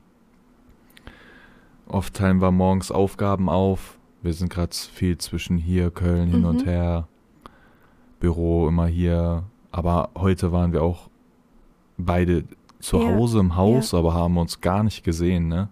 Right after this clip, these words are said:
Speaker 2: Ja. Also wir machen's immer so, dass wir immer abends oder morgens, äh, so 'n,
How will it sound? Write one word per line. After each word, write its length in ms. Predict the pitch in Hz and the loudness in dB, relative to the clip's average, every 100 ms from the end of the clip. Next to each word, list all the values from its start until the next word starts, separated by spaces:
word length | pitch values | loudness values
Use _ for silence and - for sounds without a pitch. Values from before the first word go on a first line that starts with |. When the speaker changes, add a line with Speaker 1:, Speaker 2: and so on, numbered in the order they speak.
| _ - | _ -8
Speaker 2:
Ja. 180 | 240 226 _ _ _ _ - | -6 -6 _ _ _ _ -2
Also 240 | 247 262 | 0 2
wir 80 | 269 | 2
machen's 360 | 277 320 359 - | 0 0 -2 -2
immer 260 | 269 254 | 0 0
so, 200 | 233 233 | 2 2
dass 220 | 240 240 - | 2 0 -2
wir 100 | 208 | -2
immer 320 | 220 220 - | 0 -2 -2
abends 460 | 214 233 285 320 | -2 0 -2 -6
oder 220 | - 226 214 | -6 -4 0
morgens, 680 | 214 220 247 302 311 - - | 0 0 0 -2 -6 -8 -6
äh, 340 | 233 220 220 | -4 -2 -2
so 160 | 214 214 | -2 -2
'n, 580 | 208 202 202 196 196 | 0 0 -2 -2 -4